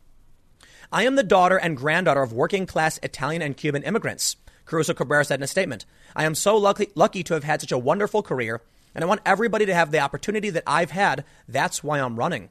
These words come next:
I like how that sounds. Caruso Cabrera spent more than twenty years with C N B C,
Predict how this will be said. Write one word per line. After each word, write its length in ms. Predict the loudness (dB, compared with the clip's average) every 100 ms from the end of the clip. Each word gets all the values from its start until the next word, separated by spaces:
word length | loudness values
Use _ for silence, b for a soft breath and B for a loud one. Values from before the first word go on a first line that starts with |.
| _ _ _ _ -8
I 100 | -6
like 160 | -4 -2
how 100 | -4
that 140 | -4
sounds. 300 | -6 -8 -8
Caruso 300 | -2 -2 -2
Cabrera 460 | -4 0 2 2 2
spent 280 | 0 -4
more 180 | 0 0
than 140 | 0 -4
twenty 320 | -6 -4 0
years 220 | 0 0
with 100 | -2
C 160 | -6 -6
N 100 | -6
B 80 |
C, 320 | -6 -4 -4